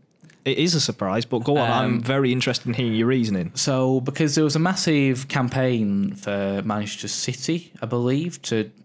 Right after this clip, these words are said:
Speaker 2: basically bail out Bury Football Club when we went under. But it isn't their responsibility. They've already helped out my club in the past with the, the training ground, for example.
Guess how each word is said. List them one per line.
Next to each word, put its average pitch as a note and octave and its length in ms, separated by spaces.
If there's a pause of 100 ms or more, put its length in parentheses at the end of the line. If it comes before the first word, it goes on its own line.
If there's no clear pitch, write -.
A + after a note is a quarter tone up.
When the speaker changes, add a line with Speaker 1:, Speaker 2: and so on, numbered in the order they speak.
Speaker 2:
basically A2 460
bail G#2+ 300
out G#2 200
Bury G2 160
Football G#2+ 360
Club - 360
when A2 160
we A2 120
went G2+ 380
under. A2 380 (580)
But C#3+ 120
it D#3 180 (340)
isn't F#3+ 540 (160)
their C#3 260
responsibility. B2+ 760
They've F3 180
already A#2+ 640
helped C3 420 (100)
out B2 220
my B2 160
club B2 200
in G#2 100
the G2 40
past G2+ 360
with G#2+ 100
the, A2 300
the A#2+ 80
training G3+ 240
ground, G2+ 260
for A2 60
example. G#2+ 420